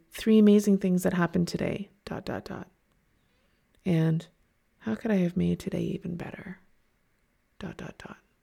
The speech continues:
So maybe a journal practice is right for you when it comes to gratitude.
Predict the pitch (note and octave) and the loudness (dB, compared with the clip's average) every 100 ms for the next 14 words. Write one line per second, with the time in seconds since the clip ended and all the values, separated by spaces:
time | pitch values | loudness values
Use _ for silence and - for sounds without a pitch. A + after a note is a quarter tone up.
0 | _ _ _ _ - - G3+ G#3 G#3 G3 | _ _ _ _ -10 0 4 4 4 4
1 | G3+ G3+ G3+ D#3+ D#3 E3 - D#3 E3 E3 | 4 4 2 -2 -4 -6 -6 -2 -2 -2
2 | - E3+ E3 E3 E3+ - D#3+ - - - | -2 -2 0 -2 -4 -4 -4 -4 -4 -4
3 | - - - | -4 -6 -8